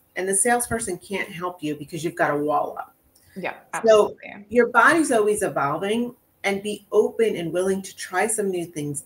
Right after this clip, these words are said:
Speaker 1: on, because until you try it on,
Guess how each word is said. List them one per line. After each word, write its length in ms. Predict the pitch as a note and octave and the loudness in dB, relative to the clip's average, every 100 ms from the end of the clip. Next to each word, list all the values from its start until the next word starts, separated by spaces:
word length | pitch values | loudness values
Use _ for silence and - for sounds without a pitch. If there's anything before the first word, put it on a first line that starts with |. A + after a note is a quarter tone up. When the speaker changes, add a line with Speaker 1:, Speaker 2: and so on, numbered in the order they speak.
| - | -12
Speaker 1:
on, 500 | F#3 D3+ C#3+ - - _ _ _ _ _ _ _ | -10 -8 -8 -10 -18 _ _ _ _ _ _ _
because 280 | G3 G3 G3 | -8 -2 0
until 280 | G3 G3 B3 | 2 2 0
you 180 | C#4 D4+ | 0 -2
try 220 | - G#3+ | 0 2
it 100 | F#3 | 2
on, 460 | E3+ E3 F#3+ A#3 | 2 0 -2 -6